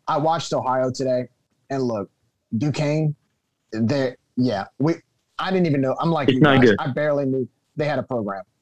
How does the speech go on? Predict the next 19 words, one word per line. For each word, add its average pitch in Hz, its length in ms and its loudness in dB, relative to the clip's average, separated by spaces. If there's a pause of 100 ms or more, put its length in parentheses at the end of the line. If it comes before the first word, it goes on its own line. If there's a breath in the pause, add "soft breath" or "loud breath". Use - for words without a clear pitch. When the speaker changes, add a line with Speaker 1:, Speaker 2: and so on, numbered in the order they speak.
(500)
Speaker 1:
I 156 120 -2
don't 175 320 0
think 165 180 0
Speaker 2:
Yeah. 151 80 -2
Speaker 1:
they - 20 -2
have 139 200 -2
a 135 40 0
Lindsey 131 360 0
Scott 127 280 -2
on 123 120 0
their 123 120 0
team. 107 300 -12 (760)
I 143 120 -2
don't 165 320 0
think 175 220 -2
they 156 120 0
really 143 320 0
have 131 380 -4
much. 127 440 -2